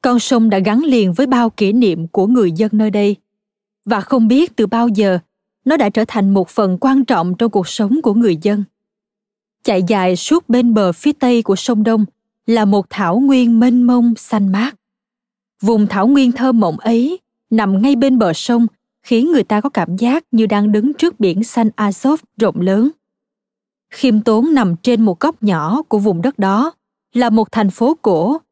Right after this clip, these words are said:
với cái tên không kém phần cổ kính, Taganrog. Thành phố này không chỉ nổi tiếng bởi vẻ đẹp trang nghiêm với những con đường nhỏ hẹp lát đá,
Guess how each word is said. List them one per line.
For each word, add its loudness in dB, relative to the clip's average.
với 0
cái 0
tên 2
không 0
kém 0
phần -2
cổ -2
kính, 0
Taganrog. 0
Thành 0
phố -2
này 0
không -2
chỉ -2
nổi 0
tiếng 0
bởi 0
vẻ -4
đẹp -2
trang 0
nghiêm 2
với 0
những 2
con 0
đường 0
nhỏ 0
hẹp -2
lát 0
đá, -2